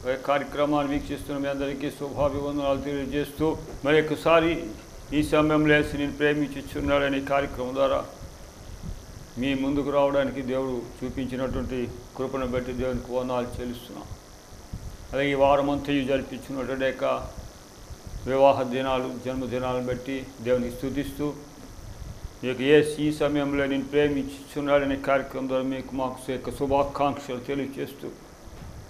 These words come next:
దేవుడు ఇచ్చిన యొక్క వాగ్దానాలు మీ జీవితంలో నెరవేరేలాగున ప్రార్థన చేస్తున్నాం. దేవునికి స్తోత్రం కలుగును గాక.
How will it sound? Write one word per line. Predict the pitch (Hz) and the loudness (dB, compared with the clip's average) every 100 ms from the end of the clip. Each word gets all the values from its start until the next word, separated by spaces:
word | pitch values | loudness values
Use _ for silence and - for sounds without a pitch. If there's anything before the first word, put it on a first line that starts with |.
| - 110 | -14 4
దేవుడు | 143 139 | 6 6
ఇచ్చిన | 139 - 143 | 2 2 0
యొక్క | 139 135 135 | 0 -2 2
వాగ్దానాలు | 135 139 - 143 139 139 | 4 4 2 0 2 2
మీ | 131 | 0
జీవితంలో | 127 - 135 127 135 135 | -4 -6 -6 -2 0 2
నెరవేరేలాగున | 127 131 127 131 131 131 127 135 117 - - | 2 2 2 -2 0 0 0 -2 -4 -10 -6
ప్రార్థన | 127 123 - 120 120 | -2 -2 -4 -8 -8
చేస్తున్నాం. | 127 - 135 120 117 | -10 -8 -6 -6 -4
దేవునికి | 127 123 123 | -6 -6 -10
స్తోత్రం | - 131 120 123 123 123 | -10 -10 -6 -6 -6 -4
కలుగును | 131 139 | -2 0
గాక. | 127 127 | 0 0